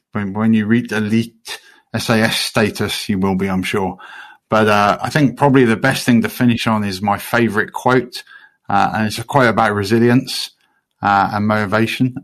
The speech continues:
Uh, and it's from Winston Churchill. Uh, in fact, I once was running a startup. I was founder of a business and things were going tough. And my wife framed this for me 'cause she knew how much I liked it and put it in front of my de-, on my desk.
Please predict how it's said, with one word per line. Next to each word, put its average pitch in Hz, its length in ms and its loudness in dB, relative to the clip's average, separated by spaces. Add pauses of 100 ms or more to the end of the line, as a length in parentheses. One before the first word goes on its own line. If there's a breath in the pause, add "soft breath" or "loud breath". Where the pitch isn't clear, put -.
(160)
Uh, 101 280 2
and 113 280 4
it's - 160 -8
from 110 360 2
Winston 110 340 2
Churchill. 131 560 0 (460 soft breath)
Uh, 98 340 0
in 113 80 -2
fact, 135 240 0
I 123 140 2
once 123 440 2
was 113 140 -2
running 117 320 4
a 104 60 -4
startup. 117 600 -2
I 101 60 -6
was 95 80 -8
founder 107 380 -2
of 98 60 -4
a 98 40 -4
business 107 420 -4
and 107 80 -6
things 110 200 0
were 107 60 -4
going 104 240 -2
tough. - 280 -4
And 98 60 -2
my 95 120 0
wife 101 220 0
framed 98 480 -4
this 92 100 -8
for 92 240 -6
me 92 140 -2
'cause 98 160 -16
she - 140 -8
knew 101 120 -6
how 98 100 -4
much 95 140 -4
I 98 60 -2
liked 98 300 -2
it 101 40 -8
and 92 140 -8
put 107 140 -6
it 104 100 -2
in 95 220 -2
front 110 180 -2
of 95 60 2
my 95 80 2
de-, 95 240 -4
on 110 80 2
my 101 100 2
desk. - 480 -4